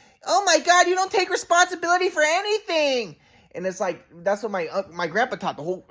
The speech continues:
again, my mom always misuses my grandpa's teachings. And, and my, my grandpa even admits it. He says she uses it in a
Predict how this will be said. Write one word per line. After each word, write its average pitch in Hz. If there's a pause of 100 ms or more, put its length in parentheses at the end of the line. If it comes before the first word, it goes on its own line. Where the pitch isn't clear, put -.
again, 170
my 151
mom 190
always 190
misuses 185
my 180
grandpa's 175
teachings. 151
And, 151
and 160
my, 165
my 202
grandpa 247
even 247
admits 262
it. 156
He 143
says 180
she 202
uses 190
it 196
in 175
a 160